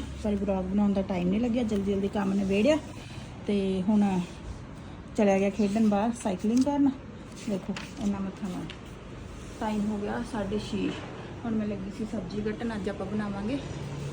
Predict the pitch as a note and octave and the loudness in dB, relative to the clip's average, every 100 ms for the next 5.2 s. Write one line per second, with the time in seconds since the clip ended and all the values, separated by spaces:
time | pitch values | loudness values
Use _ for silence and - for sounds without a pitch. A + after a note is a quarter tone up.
0 | - - A#3 G#3+ - - - - - - | -6 -6 -6 -6 -6 -8 -10 -10 -10 -8
1 | - - - - G#3+ A#3+ - - - - | -8 -8 -10 -6 -4 -4 -6 -12 -12 -12
2 | - - - - - - - - - - | -12 -12 -12 -12 -12 -14 -14 -14 -14 -14
3 | - - - - - - - - - - | -14 -14 -14 -14 -14 -14 -14 -14 -12 -12
4 | - - - - - - - G#3+ F#3 F#3 | -12 -14 -14 -14 -14 -14 -10 -6 -6 -6
5 | F#3 F3+ | -6 -8